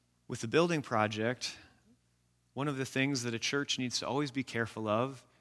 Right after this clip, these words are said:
is that we stay who we are, but that we're growing into who God has already called us to be. So I think of the apostles' teaching. Think of the fact that our, it's not just what's new, but it's also what's continued.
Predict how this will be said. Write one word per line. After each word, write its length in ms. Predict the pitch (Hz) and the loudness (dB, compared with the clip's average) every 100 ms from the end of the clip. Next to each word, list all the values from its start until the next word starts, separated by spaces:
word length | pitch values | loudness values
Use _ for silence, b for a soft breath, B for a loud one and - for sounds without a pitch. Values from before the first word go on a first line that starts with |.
| b - | b -4
is 160 | 120 | 0
that 140 | 127 120 | 0 0
we 140 | 127 | 2
stay 520 | - - 156 160 156 | 2 2 0 0 0
who 260 | 127 - 185 | -2 -4 -2
we 200 | 151 123 | 0 0
are, 360 | 127 127 113 113 | 4 6 6 4
but 180 | 117 | 0
that 100 | - | -4
we're 140 | 113 107 | -6 -6
growing 480 | 104 127 147 131 123 | -4 0 2 2 0
into 460 | 143 135 120 110 | 0 0 0 -4
who 160 | 107 127 | -6 -4
God 280 | 120 117 104 | -2 -2 -2
has 160 | 101 | -6
already 460 | - 127 139 135 123 | -6 -6 -4 -4 -6
called 320 | - 113 107 | -4 -4 -2
us 280 | 104 - - - | -4 -4 -8 -12
to 100 | 92 | -14
be. 280 | 87 85 85 _ _ _ _ _ _ _ _ b b b | -12 -12 -14 _ _ _ _ _ _ _ _ b b b
So 160 | - 156 | 4 6
I 60 | |
think 240 | 147 180 143 | 4 0 -2
of 100 | 123 | 0
the 120 | 120 | 0
apostles' 720 | 110 131 127 - 117 107 - - | 2 0 2 0 -2 -4 -6 -6
teaching. 440 | 127 - - - - _ _ _ _ _ _ _ _ _ _ _ b b b b _ _ _ _ _ _ | -2 0 0 -4 -16 _ _ _ _ _ _ _ _ _ _ _ b b b b _ _ _ _ _ _
Think 180 | - 139 | -2 4
of 240 | 131 107 - 120 | 4 2 -10 -12
the 120 | 113 | 0
fact 340 | 131 131 - | 4 4 4
that 220 | 117 110 - | 0 0 4
our, 260 | 113 110 | 4 4
it's 260 | - - - | 2 -4 -2
not 240 | 147 131 | 0 0
just 240 | 123 139 131 | 0 -2 0
what's 240 | 117 - | 0 0
new, 420 | 120 131 131 104 | 2 2 4 2
but 120 | 98 | -2
it's 140 | 104 - | -4 -4
also 300 | 131 - 127 | -4 -2 -2
what's 200 | 117 - | -2 -4
continued. 760 | - 104 - 110 104 104 107 | -6 -8 -6 -6 -6 -12 -18